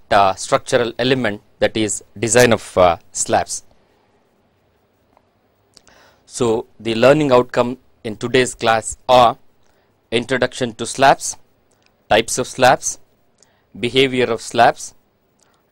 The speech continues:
design requirements of, uh, R C slabs as per I S four five six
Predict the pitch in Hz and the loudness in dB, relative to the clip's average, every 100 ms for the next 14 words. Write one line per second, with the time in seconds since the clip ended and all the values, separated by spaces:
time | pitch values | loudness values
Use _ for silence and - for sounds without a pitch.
0 | 98 120 127 139 139 117 - 123 123 117 | -8 -4 0 0 0 -6 0 0 0 -4
1 | 113 - 113 - - 104 98 _ - 110 | -10 -8 -8 -8 -2 -2 -2 _ -4 -2
2 | 123 - 135 - 117 117 - - _ _ | -2 -4 -10 -6 -2 -2 -4 -20 _ _
3 | _ - 117 131 - - 123 120 - 117 | _ -4 -2 -2 -4 -4 -2 -4 -6 -6
4 | 131 127 - 113 113 - 117 - 127 - | -4 -6 -6 -4 -4 -2 -4 -4 -14 -16